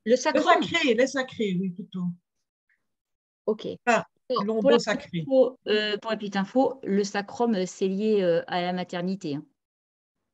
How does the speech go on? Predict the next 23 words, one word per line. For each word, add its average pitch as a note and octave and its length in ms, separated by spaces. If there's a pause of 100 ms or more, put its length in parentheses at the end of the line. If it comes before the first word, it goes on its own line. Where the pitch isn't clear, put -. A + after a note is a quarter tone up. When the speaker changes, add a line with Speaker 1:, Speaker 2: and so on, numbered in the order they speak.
(120)
Speaker 2:
Ben F#3 140
oui, F3+ 200 (540)
Speaker 1:
Mais - 80
Speaker 2:
je F3+ 40
m'en F3+ 140
doute. G3 180 (320)
Speaker 1:
bon, - 80 (100)
Speaker 2:
Oui. F#3 120
Speaker 1:
ah, D#3+ 280
tout A3+ 180
est D4+ 80
lié, D#4 400
hein, C#4 160
tout C4 160 (100)
est C4+ 40
lié. A3+ 240 (280)
Allez. - 140
Speaker 2:
Ben G3 140
oui. G3+ 100 (260)
Speaker 1:
Et C#4+ 100
là, D#4+ 200
tu D#4+ 160
dis, « A#3+ 320